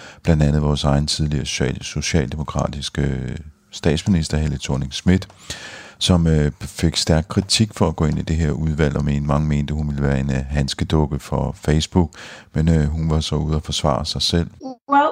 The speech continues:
Speaker 2: Facebook, uh, has given voice to millions of people across the world who would otherwise not have a voice. Facebook is used every day to s-, to share videos of cats and, uh, discussions of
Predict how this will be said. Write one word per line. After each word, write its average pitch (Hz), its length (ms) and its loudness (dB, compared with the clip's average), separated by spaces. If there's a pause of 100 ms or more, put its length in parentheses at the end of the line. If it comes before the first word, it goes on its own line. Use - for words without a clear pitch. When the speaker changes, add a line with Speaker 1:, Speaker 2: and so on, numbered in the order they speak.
(100)
Speaker 2:
Facebook, 339 640 -2 (420)
uh, 247 140 -2
has 247 120 0 (100)
given 302 260 0
voice 277 280 2 (100)
to 294 60 -2
millions 294 400 4
of 269 160 -4
people 269 240 -4 (100)
across 262 300 -2
the 247 180 -8
world 254 260 0 (240)
who 240 180 -10
would - 120 -6 (140)
otherwise 294 420 4
not 269 180 0
have 247 220 -6
a - 20 -18 (100)
voice. 262 180 -2 (140)
Facebook 277 320 -2
is 233 60 -8 (120)
used 277 220 -2
every 247 180 -8 (100)
day 247 80 0 (100)
to 240 60 -16
s-, - 180 -14 (460)
to 269 60 -2
share 262 520 2
videos 269 520 2
of - 60 -2 (200)
cats 294 280 2 (140)
and, 233 260 -4
uh, 247 40 0 (120)
discussions 269 540 -2
of 262 60 -6